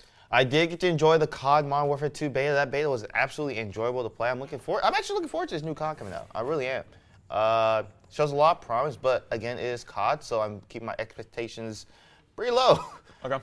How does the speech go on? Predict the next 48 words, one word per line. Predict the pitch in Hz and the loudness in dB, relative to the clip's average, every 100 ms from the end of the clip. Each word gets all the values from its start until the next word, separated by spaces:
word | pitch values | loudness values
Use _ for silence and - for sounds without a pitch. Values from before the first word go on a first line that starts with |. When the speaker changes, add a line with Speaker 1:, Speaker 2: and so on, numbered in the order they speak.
| - | 0
Speaker 1:
Because, | 147 165 156 | 4 6 6
you | 151 | 6
know, | 160 160 165 - - | 2 2 2 -2 4
as | 143 143 | 4 6
with | 147 139 | 0 -2
any | 156 131 | -2 0
beta, | 117 127 147 151 - _ - | 0 0 -2 -4 -18 _ -4
the | 110 | 4
beta | 147 | 6
can | 143 | 6
say | 131 139 | 0 0
one | 131 160 | 0 0
thing, | 139 113 123 135 - | 0 -2 -2 -8 -4
Speaker 2:
And | 107 | -2
then | |
Speaker 1:
and | 98 | 2
Speaker 2:
the | |
Speaker 1:
the | 131 | 2
actual | 143 127 | 2 2
Speaker 2:
game's | 104 | 2
Speaker 1:
game | 147 | 2
Speaker 2:
another. | 131 87 - _ _ | 2 -2 -6 _ _
Speaker 1:
<clears throat> | _ _ - 147 151 | _ _ -2 2 4
Cyberpunk. | 160 143 95 80 - _ _ _ _ _ _ 143 | 2 2 -2 -12 -16 _ _ _ _ _ _ 0
Speaker 2:
Ooh. | 175 92 - _ _ - _ | 2 0 -8 _ _ -20 _
Wow. | 107 147 139 | -10 -10 0
Speaker 1:
Not, | 123 147 | 4 6
not | 156 190 | 8 8
gonna | 202 | 8
show | - 196 | 8 8
any | 196 | 8
shade | - 185 | 6 6
out | 165 | 6
there, | 131 143 | 8 4
Speaker 2:
Wow. | 113 - - - | 2 -6 -16 6
Speaker 1:
but | 151 | 6
I'm | 151 | 8
just | 170 - | 4 6
saying. | 165 95 80 | 4 4 0
Speaker 2:
I've | 117 143 | 0 0
heard | 359 | 0
Cyberpunk | - 117 147 - 120 | 0 0 0 -6 -8
is | 113 | -4
actually | 110 120 110 | -4 -4 -8
pretty | 95 - 131 117 - - | -10 -8 -8 -10 -8 -2
Speaker 1:
If | 147 | 2
it's | |
Speaker 2:
decent | 156 | 0